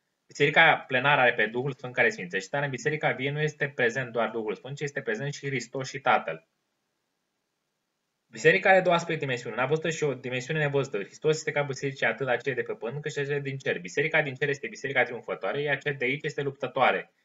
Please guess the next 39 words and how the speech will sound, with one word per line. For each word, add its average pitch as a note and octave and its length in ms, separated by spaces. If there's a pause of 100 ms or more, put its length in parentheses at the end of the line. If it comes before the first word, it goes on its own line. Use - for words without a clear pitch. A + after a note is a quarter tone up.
(400)
Biserica D#3+ 380
triumfătoare D#3 480
este C#3+ 160
a A2+ 60
cutei D3 240
din C3+ 120
toți C#3+ 400 (480)
care A#2+ 180
au A2+ 80
trăit C#3+ 220
pe D#3 120
pământ, B2 540 (640)
au A2+ 160
biruit C3 300
sufletele C#3+ 440
lor, C3 160
se B2+ 120
află B2+ 180
în C3 80
ceruri. A#2 500 (580)
Trebuie D3+ 220
să D#3+ 60
includem D3+ 260
aici D#3 140
și - 100
pe D#3+ 100
îngeri, G#2+ 280
ei G#2 60
sunt C#3+ 180
slujitori C#3 300
ai C#3 140
oamenilor, F#2 600 (640)
sunt - 200
mai C#3+ 140
presus C#3+ 320
decât D#3+ 420 (300)
ei B2+ 260
suflete D#3 380
drepților. A2 760